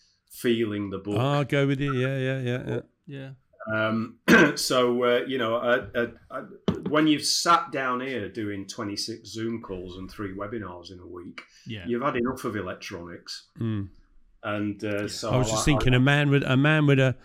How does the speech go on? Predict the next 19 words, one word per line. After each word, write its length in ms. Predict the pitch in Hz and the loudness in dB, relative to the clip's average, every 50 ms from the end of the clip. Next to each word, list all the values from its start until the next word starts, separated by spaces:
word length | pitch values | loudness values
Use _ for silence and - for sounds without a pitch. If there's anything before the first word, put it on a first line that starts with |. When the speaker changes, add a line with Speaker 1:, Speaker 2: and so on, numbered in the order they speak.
| - - - _ - - | -20 -20 -20 _ 0 4
Speaker 2:
man 260 | - 139 143 143 135 | 6 6 8 8 6
with 100 | 135 123 | 4 4
seven 340 | - - 151 135 131 131 113 | 4 4 4 4 4 2 4
broken 460 | 120 131 123 113 - 127 117 120 117 | 4 4 4 4 2 2 2 2 4
ribs 280 | 123 120 113 110 - | 2 2 2 0 -2
and 80 | 113 110 | -2 -2
a 40 | 107 | -2
broken 420 | 101 113 113 113 107 - - 107 | -2 -2 -2 -2 -2 -4 -6 -8
shoulder, 500 | 101 - - 123 117 117 104 92 - - _ - - - _ _ _ _ _ - - - | -8 -4 -2 -2 -2 -2 -4 -8 -12 -14 _ -20 -20 -20 _ _ _ _ _ -20 -18 -10
trying 180 | - 127 123 | -6 -4 -4
to 80 | 123 113 | -4 -6
turn 280 | - - 139 131 120 117 | -4 -2 -2 0 0 -2
the 80 | 117 | -4
pages 500 | 110 - 120 120 123 113 98 95 90 107 | -4 -4 -4 -2 -2 -4 -4 -8 -6 -6
or 100 | 107 101 | -6 -6
hold 240 | 90 120 113 113 - | -4 -4 -4 -4 -2
a 80 | 107 98 | -2 0
heavy 220 | 101 117 110 113 | 0 0 -2 -4
book. 340 | 107 - 131 113 - - - | -4 -2 -4 -4 -4 -8 -14